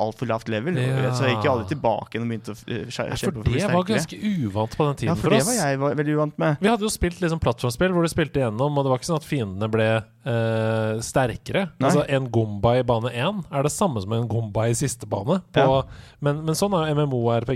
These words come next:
Speaker 2: G og sånn, så må du jo, du må jo gjøre sidequests, og du må få mer X P og sånn da, for å,
Speaker 1: Stemmer.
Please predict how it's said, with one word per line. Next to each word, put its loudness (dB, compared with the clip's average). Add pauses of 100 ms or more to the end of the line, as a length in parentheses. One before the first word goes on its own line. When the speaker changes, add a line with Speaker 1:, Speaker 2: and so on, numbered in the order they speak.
Speaker 2:
G 2
og 2
sånn, 0
så 0
må 0
du 2
jo, 2
du -2
må 0
jo 4
gjøre 2
sidequests, -2
og -2
du -2
må 0
få -2
mer -2
X -8
P 0
og -2
sånn -4
da, -6
for -2
å, 2
Speaker 1:
Stemmer. 2